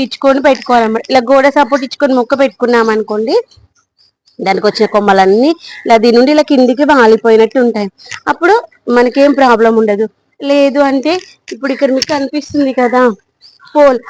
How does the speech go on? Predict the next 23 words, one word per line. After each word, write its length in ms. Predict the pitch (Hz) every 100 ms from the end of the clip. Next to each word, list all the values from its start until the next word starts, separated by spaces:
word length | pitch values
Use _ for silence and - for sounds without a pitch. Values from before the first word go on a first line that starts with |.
| - -
అలాంటి 340 | 285 285 277 285 - 285
పోల్స్ 340 | 277 277 - -
కానీ 200 | 262 254
ఏదైనా 200 | 254 254 240
సపోర్ట్ 300 | 262 277 285
ఇచ్చేసుకొని 380 | 254 269 - 453 415
దానికి 200 | 381 359 339
అల్లించుకోవాలన్నమాట. 760 | 277 254 - 240 214 214 226 _ _ -
అలా 120 | 311 302
ఇచ్చుకున్నా 280 | 294 - 302 285
బాగుంటుంది. 360 | 262 233 226 240
అందుకని 240 | 240 240 294
అటు 100 | -
సైడ్ 120 | 269 254
ఉన్న 100 | 247
రెండింటికి 360 | 240 240 247 220
కూడా 100 | 392 453 _ - -
అదే 140 | 240 262 269
సపోర్ట్ 320 | 240 - 262
ఇచ్చేసుకున్నాను 500 | 196 262 - 240 233
అనమాట. 220 | 214 202 208 - - _ _
ఆ 20 | 214
యొక్క 140 | 214